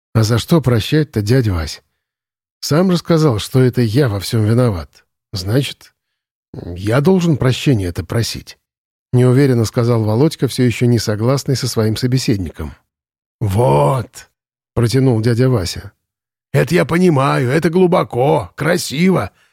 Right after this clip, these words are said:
Даже он позволил блуднице себе ноги омыть. А я бы не то что упрекать её, я бы сам к ней в ноги бухнулся и слезами бы их омыл. Потому что она горела,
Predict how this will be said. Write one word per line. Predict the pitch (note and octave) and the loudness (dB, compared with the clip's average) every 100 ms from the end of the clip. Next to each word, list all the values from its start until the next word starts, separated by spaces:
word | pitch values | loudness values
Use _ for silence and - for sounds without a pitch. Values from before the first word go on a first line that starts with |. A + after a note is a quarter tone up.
| _ _ - | _ _ -4
Даже | A#2 C#3 C3 D3 | 0 2 0 -2
он | C3 D3+ F3 E3+ | 0 2 2 0
позволил | C3+ D#3+ E3 D#3 D3 | 0 0 2 2 0
блуднице | C3 D#3 D3+ D3+ C3+ | 0 0 2 0 -2
себе | A#2+ D3+ D3 | -4 0 2
ноги | D#3 D#3+ B2+ | 2 0 0
омыть. | C3 B2+ G2 - - _ _ _ _ _ | -2 -2 -6 -10 -20 _ _ _ _ _
А | A#2 | 0
я | B2+ | 0
бы | B2+ | 2
не | C#3 | 0
то | C3 G3 | 2 0
что | - F#3+ | 2 0
упрекать | D#3 F3+ F3 D#3+ - | 2 0 0 -2 -2
её, | B2+ G#2 E2 - _ - | -4 -4 -8 -14 _ -4
я | C3 D#3+ | 0 2
бы | F3 | 2
сам | E3 E3 F3+ C#3+ | 2 2 0 0
к | D3+ | 0
ней | E3 | 0
в | C3 | 2
ноги | E3+ C#3 | 0 2
бухнулся | D3 F3 A2+ E3 - | 2 0 2 0 2
и | E3 | 0
слезами | B2+ F3+ D#3+ E3 D3 | 2 0 2 2 2
бы | C#3+ | 2
их | C#3+ D3 | 2 0
омыл. | E3+ C#3 F2+ - _ _ _ | -2 -2 -4 -14 _ _ _
Потому | - A#2+ D3 E3+ | -2 0 2 0
что | - E3 | 0 0
она | E3 F3 D3 | 2 2 2
горела, | C#3 C#3+ F3 F#3 D#3 F#2+ E2 | 0 2 2 2 0 -4 -10